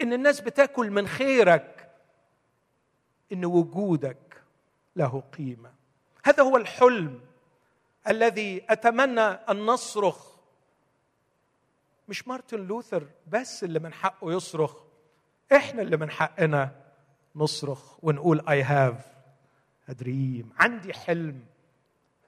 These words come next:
مارتن لوثر لا أعرف على أي شيء كان يعتمد، لقد كان قسيسا مؤمنا، وكان، آه، يحلم بأن الله يدعم دعوته فتصل أمريكا إلى إلغاء التمييز،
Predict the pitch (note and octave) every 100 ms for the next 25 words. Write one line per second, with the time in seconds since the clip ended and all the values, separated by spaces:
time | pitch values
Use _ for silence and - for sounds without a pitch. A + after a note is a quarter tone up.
0 | _ _ _ E4 E4 D4 D4 D4 C4+ A#3+
1 | C4+ C4 A3 A3+ - F#3 G#3+ A3 A#3+ A3+
2 | - A3 G#3 G3 G3+ G3 F#3+ D#3+ B3 C4+
3 | E3+ E3 E3 - G3 F#3+ F3+ E3+ D#3+ -
4 | F#3+ A3+ - G#3 E3 E3 E3+ E3+ A3+ G#3
5 | G#3 F3+ - _ _ _ E3+ - G3+ G3
6 | F#3 D#3+ - - _ _ G3+ D#3+ D3 C#3
7 | C3+ - _ - B3 - C#4 A3 G3+ F#3+
8 | G3 G3+ A#3 G#3+ B3 D#4 G#3+ F#3 G#3+ F3+
9 | F3 D3+ F#3 A#3 C4 B3 F#3 A3+ A#3+ A3+
10 | F#3+ G#3+ F3 G#3 C4+ A#3 F#3 F#3 F3+ E3+
11 | E3+ D3 G3+ G3 - - E3+ E3 B3 D4
12 | G3 F#3 -